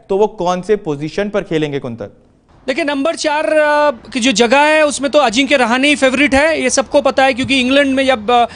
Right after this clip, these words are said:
Speaker 2: खेल होगा, तो बॉल, अ, मूव करेगी वहाँ, तो अजिंक्य रहाणे, अ, बिल्कुल फेवरेट है। लेकिन कोई रिजिड माइंडसेट, अ, लेकर, लेकर भारतीय टीम आगे नहीं बढ़ रहा है, क्योंकि सबको मौका दिया जाएगा। तो आप जैसे कह रहे हैं कि, अ,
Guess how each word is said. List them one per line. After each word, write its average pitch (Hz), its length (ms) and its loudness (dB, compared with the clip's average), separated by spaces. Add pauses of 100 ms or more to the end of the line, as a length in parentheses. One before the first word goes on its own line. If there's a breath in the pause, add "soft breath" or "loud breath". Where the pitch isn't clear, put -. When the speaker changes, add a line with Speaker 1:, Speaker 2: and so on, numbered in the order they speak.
(220 loud breath)
Speaker 2:
खेल 254 200 2
होगा, 247 300 2
तो 262 140 -2
बॉल, 247 340 0
अ, 233 260 2
मूव 233 240 -2 (100)
करेगी 262 400 -2
वहाँ, 233 300 -2 (220 loud breath)
तो - 60 0
अजिंक्य 254 300 0
रहाणे, 269 520 0
अ, 254 120 0 (240 loud breath)
बिल्कुल 254 260 -2
फेवरेट 254 340 0
है। 294 120 2
लेकिन 302 300 -2
कोई 294 260 0
रिजिड 254 480 -2 (320 loud breath)
माइंडसेट, 277 600 0
अ, 254 160 2
लेकर, 247 300 0
लेकर 247 260 0
भारतीय 226 300 -2
टीम 247 240 -2
आगे 220 260 0
नहीं 262 140 0
बढ़ 247 140 0
रहा 262 120 0
है, 302 80 -6 (300 loud breath)
क्योंकि 254 200 -4
सबको 277 320 -2
मौका 262 280 0
दिया 262 200 0
जाएगा। 254 340 0
तो 254 320 0
आप 240 380 -2
जैसे 247 280 -4
कह 240 160 0
रहे 262 120 0
हैं 262 100 0
कि, 247 200 -2
अ, 220 220 2